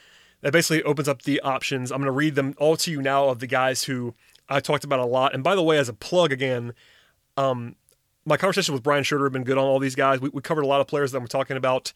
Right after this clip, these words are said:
Um, basically all these guys, with the exception of Patrick Williams, I did a separate deep dive with, with Brian. And also, um, I discussed Williams with Ben Pfeiffer last week on the show, so keep that in mind as well.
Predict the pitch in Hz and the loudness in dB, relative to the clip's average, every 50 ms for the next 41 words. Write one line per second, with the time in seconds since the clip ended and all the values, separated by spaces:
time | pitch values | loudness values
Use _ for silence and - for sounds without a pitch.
0 | _ - - - - _ _ - - 123 120 117 - - 190 208 - 170 - 151 | _ -20 -20 -20 -20 _ _ -10 -8 -8 -8 -4 0 2 2 2 2 2 4 6
1 | 175 190 160 160 139 139 147 139 139 131 123 131 131 - - - - - 139 - | 6 8 6 6 4 6 6 6 6 4 2 -2 -4 0 0 0 0 -2 -4 -2
2 | 151 151 - 139 113 117 131 135 139 131 131 127 120 127 127 135 127 120 - - | 0 0 0 -2 -4 -2 -2 0 0 0 -2 -4 -4 -4 -4 -4 -4 -4 -4 -2
3 | - 170 147 - 147 139 120 131 135 127 - 139 135 135 139 139 - - - - | 0 0 -2 -2 -2 -8 -6 -6 -8 -4 -2 0 2 2 0 0 -2 -8 -14 -8
4 | 135 135 139 143 - - - - _ _ _ _ _ - 143 147 156 - - 139 | -2 0 0 0 0 -4 -16 -20 _ _ _ _ _ -6 -4 -4 -2 0 0 0
5 | 135 135 135 143 139 - _ _ _ _ _ _ _ _ _ _ _ - 160 147 | 2 2 0 -2 -4 -8 _ _ _ _ _ _ _ _ _ _ _ -2 2 2
6 | 151 151 147 - 160 135 127 131 131 _ - - - - - - _ - 143 139 | 4 4 2 2 0 0 0 0 -2 _ -16 -20 -20 -20 -20 -16 _ -4 -4 -2
7 | - 143 139 - - 170 - - 156 160 160 151 - 147 143 - _ - - 139 | 0 0 -2 0 0 -2 0 0 2 2 2 0 0 -2 -4 -4 _ -4 -2 -2
8 | 131 120 - 135 139 - 160 165 165 160 147 139 156 - 165 165 - 165 156 156 | -2 0 2 0 2 2 0 -2 0 0 0 0 0 2 0 -2 -2 -2 -2 0
9 | - 160 165 180 175 - - 131 156 - 160 143 139 135 135 135 135 123 113 135 | 0 0 0 0 -2 -6 -10 -8 -6 -4 -2 -2 -2 -2 -2 -2 -4 -4 -2 0
10 | 135 139 139 - | 0 0 0 -2